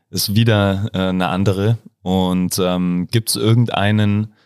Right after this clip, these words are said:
Trend, den du irgendwie erkennst, f-, ähm, vom Kaffee-Lifestyle? Wie,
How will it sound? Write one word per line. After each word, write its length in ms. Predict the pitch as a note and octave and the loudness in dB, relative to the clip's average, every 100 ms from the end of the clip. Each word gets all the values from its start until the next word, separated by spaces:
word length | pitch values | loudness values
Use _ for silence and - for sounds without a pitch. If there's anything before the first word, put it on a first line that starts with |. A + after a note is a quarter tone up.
| _ _ _ _ _ _ _ _ _ - | _ _ _ _ _ _ _ _ _ -6
Trend, 800 | - F#2 F2 G#2 B2+ C3 - - | -2 -2 0 2 4 2 -2 -2
den 180 | A2+ G#2 | 0 2
du 200 | G#2 G2+ | 0 0
irgendwie 320 | G#2 G2+ G2+ | -2 -2 -4
erkennst, 800 | F#2 - A#2 C3 - - - - | -4 -2 0 0 -4 -8 -14 -18
f-, 300 | - - - | -20 -20 -6
ähm, 720 | G2+ G#2 G2+ G2+ G2+ G2 G2 G2 | 0 0 0 -2 -2 -4 -6 -10
vom 420 | - G2+ G2 G2+ | -4 -2 -2 -4
Kaffee-Lifestyle? 1500 | A2 G2 - A2 A2 - F#2 E2+ F2+ - - F2+ D#2 D#2+ D2+ | -6 -6 -4 -2 -4 -6 -4 -2 -2 -4 -6 -4 -2 -4 -4
Wie, 500 | G2+ G#2 G#2 G2+ G2+ | -2 0 0 -2 -6